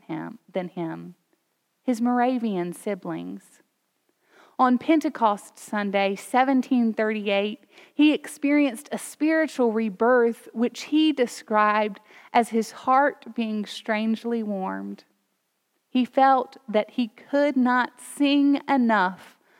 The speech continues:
of God's grace. If he had one thousand tongues, he would use every one of them to praise God. That was the gift of Pentecost.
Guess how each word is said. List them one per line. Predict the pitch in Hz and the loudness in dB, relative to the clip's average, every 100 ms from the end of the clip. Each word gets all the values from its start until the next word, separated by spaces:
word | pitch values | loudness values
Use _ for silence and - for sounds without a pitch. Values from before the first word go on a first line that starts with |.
| _ - | _ 0
of | 220 196 | 0 0
God's | 214 196 190 - | 0 0 -2 -6
grace. | - 185 185 196 - - _ _ _ _ _ _ _ _ _ _ _ _ - | -8 -6 -6 -10 -16 -20 _ _ _ _ _ _ _ _ _ _ _ _ -2
If | 226 | 0
he | 285 285 | 4 2
had | 214 226 220 208 | 2 2 2 2
one | 202 247 269 269 | 0 2 2 2
thousand | 262 233 233 240 240 226 226 | 2 4 4 4 0 0 0
tongues, | 214 196 175 180 185 - - _ - _ | 2 0 0 -2 -8 -12 -20 _ -20 _
he | 277 | 2
would | 277 262 202 | 4 2 0
use | 202 202 185 - _ - | -2 -2 -6 -12 _ 0
every | 302 330 320 311 302 | 6 6 4 0 0
one | 262 214 196 | 2 2 2
of | 185 175 | -2 -4
them | 175 170 175 | -2 -2 -4
to | - 208 | -10 -10
praise | - 208 202 190 | -8 -8 -8 -10
God. | - 170 - - 196 190 _ _ _ _ _ _ _ _ _ _ _ _ - | -12 -8 -8 -10 -14 -20 _ _ _ _ _ _ _ _ _ _ _ _ -8
That | 220 254 294 - - - _ _ _ _ - | 0 2 2 0 -6 -20 _ _ _ _ -4
was | 262 | -4
the | 220 220 | -2 -6
gift | 196 262 180 - - - - | 0 0 0 -6 -20 -10 -2
of | 208 | -2
Pentecost. | - 233 214 - 170 175 - - _ | 0 -2 -2 -2 -2 -4 -10 -20 _